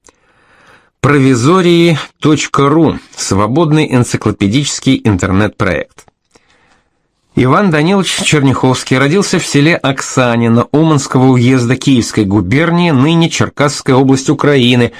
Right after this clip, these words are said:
в семье железнодорожника. Так записано во всех официальных биографиях Черняховского.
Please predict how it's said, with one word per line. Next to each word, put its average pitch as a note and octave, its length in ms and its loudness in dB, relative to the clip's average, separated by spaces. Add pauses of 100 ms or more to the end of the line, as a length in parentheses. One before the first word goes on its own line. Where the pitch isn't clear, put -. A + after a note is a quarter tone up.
(120)
в - 100 -10
семье B2 400 2
железнодорожника. A#2 1080 0 (440)
Так D3+ 200 0
записано B2 460 0
во A2+ 60 2
всех D3 220 -2
официальных C3+ 460 -2
биографиях G#2+ 520 0
Черняховского. A#2+ 800 -2